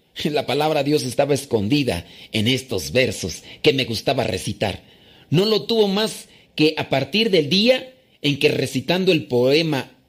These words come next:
que ya mencionamos, que se llama Love, dice, Ya no pude rechazar esas palabras que se encontraban con mi alma. En un momento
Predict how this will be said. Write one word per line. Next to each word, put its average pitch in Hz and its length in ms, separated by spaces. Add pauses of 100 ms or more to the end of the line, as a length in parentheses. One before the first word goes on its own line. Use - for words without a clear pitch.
(180)
que 90 160
ya 117 140
mencionamos, 120 640
que 95 80
se 92 160
llama 107 320
Love, 107 480 (520)
dice, 139 380
Ya 165 160
no 175 260
pude 170 380
rechazar 135 1000
esas 135 340
palabras 107 720 (220)
que 151 80
se 160 100
encontraban 147 720
con 113 260
mi 101 160
alma. 104 380 (320)
En 214 160
un 330 180
momento 226 800